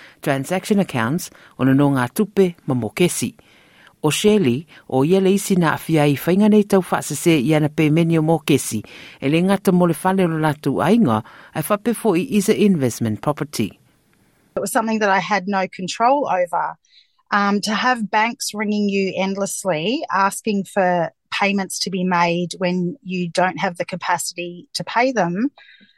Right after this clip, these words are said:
Speaker 2: um, is highly di-, distressing. And obviously, you know, that when you abuse a mother, you're abusing the children at the same time. Um,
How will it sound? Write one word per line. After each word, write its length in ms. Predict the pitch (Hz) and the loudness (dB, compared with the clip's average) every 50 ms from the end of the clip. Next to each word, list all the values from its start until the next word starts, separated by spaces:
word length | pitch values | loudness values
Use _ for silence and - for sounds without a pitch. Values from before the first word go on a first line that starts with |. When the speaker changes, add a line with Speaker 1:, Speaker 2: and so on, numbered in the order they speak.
| _ _ _ _ - | _ _ _ _ -4
Speaker 2:
um, 580 | - 190 190 185 185 180 180 180 180 175 175 170 - _ - | 0 2 2 2 2 2 2 0 0 -2 -4 -6 -10 _ -2
is 220 | 220 214 196 175 | 0 0 0 0
highly 640 | - - - - - - 202 214 254 269 294 294 262 | -2 -6 -8 -4 -2 0 2 4 4 4 2 2 0
di-, 160 | 202 196 - _ _ _ - | -2 -6 -10 _ _ _ -10
distressing. 680 | - 208 - - - 202 262 - - 330 262 190 185 | -8 -8 -4 -2 0 0 0 0 0 -2 0 0 0
And 120 | 196 208 - | -2 -2 0
obviously, 760 | - 214 220 208 240 240 - - - 226 208 208 196 196 202 180 | 0 0 0 0 -4 -6 -8 -6 -4 -4 -2 -2 -2 -2 -4 -4
you 80 | 226 220 | -2 -2
know, 260 | 208 180 175 202 254 - - - - | 0 0 0 0 -2 -4 -6 -10 -4
that 240 | 202 226 220 208 - _ _ _ _ _ _ _ _ _ _ | -2 -2 -2 -2 -4 _ _ _ _ _ _ _ _ _ _
when 180 | - 233 233 240 | -4 -2 -2 -2
you 320 | 226 240 240 233 233 196 - _ _ _ _ _ _ _ _ _ _ _ _ _ | -2 -2 -4 -4 -6 -8 -10 _ _ _ _ _ _ _ _ _ _ _ _ _
abuse 680 | - 214 202 - 226 240 254 262 269 277 277 269 254 - - | -6 -6 -6 -6 -4 -2 -2 0 0 0 -2 -4 -6 -6 -4
a 80 | 233 | -2
mother, 600 | 220 214 208 196 202 208 202 196 156 - 190 262 381 403 _ _ _ _ _ _ _ _ _ _ _ _ | -2 0 0 0 0 0 0 -2 -2 -2 -2 -2 -4 -4 _ _ _ _ _ _ _ _ _ _ _ _
you're 200 | - 208 226 233 | -10 -8 -6 -6
abusing 480 | 233 220 202 220 247 254 247 254 247 233 | -6 -6 -8 -8 -8 -6 -4 -4 -2 -2
the 80 | 214 185 | -4 -6
children 460 | - - 208 202 196 170 190 196 185 | -6 -6 -4 -4 -4 -4 -4 -4 -4
at 100 | 170 - | -6 -6
the 60 | 196 | -8
same 320 | 180 - 196 190 190 190 | -4 -2 -2 -2 -2 -4
time. 520 | 196 - 233 254 277 208 151 - - 165 - _ _ _ _ _ _ _ _ _ _ _ _ _ _ _ _ - | -4 -2 -2 0 0 0 -2 -4 -8 -16 -20 _ _ _ _ _ _ _ _ _ _ _ _ _ _ _ _ -2
Um, 600 | 208 202 202 202 202 202 202 202 202 190 180 | 0 2 2 2 2 2 2 0 0 -2 -4